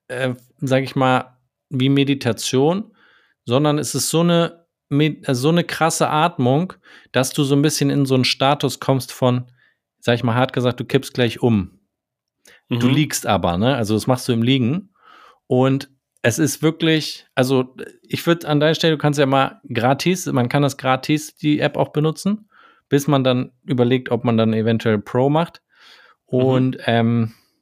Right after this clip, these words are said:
Speaker 1: die hab ich noch, äh, abonniert. Dann hab ich YouTube Premium. Hast du das auch?
Speaker 2: Nein.
Speaker 1: Ah, klar.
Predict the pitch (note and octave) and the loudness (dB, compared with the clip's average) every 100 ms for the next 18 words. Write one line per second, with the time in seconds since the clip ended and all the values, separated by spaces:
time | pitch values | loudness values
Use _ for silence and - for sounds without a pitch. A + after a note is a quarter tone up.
0 | _ _ _ _ _ _ _ - - - | _ _ _ _ _ _ _ -20 -12 -2
1 | A2+ A#2 - G2 - - - F#2+ F#2+ F2+ | 0 2 0 -2 -4 -8 -4 -4 -4 -4
2 | F2+ F#2 G#2 A2+ C3 C#3+ D3+ D3+ - - | -4 -2 0 0 0 -2 -2 -4 -4 -2
3 | C#3 B2 G2 G2 - A#2+ G#2+ D3+ F3+ - | 2 2 2 0 -2 -4 0 0 0 -10
4 | _ _ _ _ _ _ - - F#2+ E2+ | _ _ _ _ _ _ -18 -6 -4 -4
5 | - _ _ _ - E2+ - D#2+ D#2+ | -10 _ _ _ -6 -6 -4 -6 -6